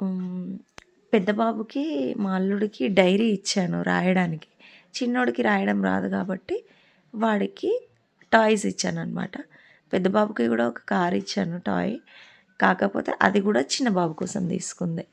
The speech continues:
నేనేమనుకున్నానంటే న్యూ ఇయర్ రోజే దేవుడి దగ్గర పెట్టేసి పూజ గదిలో డైరీ ఇస్తే వాళ్ళు ఇయర్ అంతా రాసేసుకుంటారు అన్నట్టు. ఈ ఎక్కడి నుంచి వచ్చిండ్రో చూడలేదండి వీళ్ళు. కిందకి దిగారు,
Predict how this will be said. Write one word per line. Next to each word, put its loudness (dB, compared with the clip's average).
నేనేమనుకున్నానంటే 0
న్యూ 6
ఇయర్ 6
రోజే 4
దేవుడి 4
దగ్గర 2
పెట్టేసి 0
పూజ 2
గదిలో 4
డైరీ 6
ఇస్తే 0
వాళ్ళు 2
ఇయర్ 4
అంతా 0
రాసేసుకుంటారు -2
అన్నట్టు. -8
ఈ 4
ఎక్కడి 4
నుంచి 4
వచ్చిండ్రో 2
చూడలేదండి 4
వీళ్ళు. 0
కిందకి 2
దిగారు, 6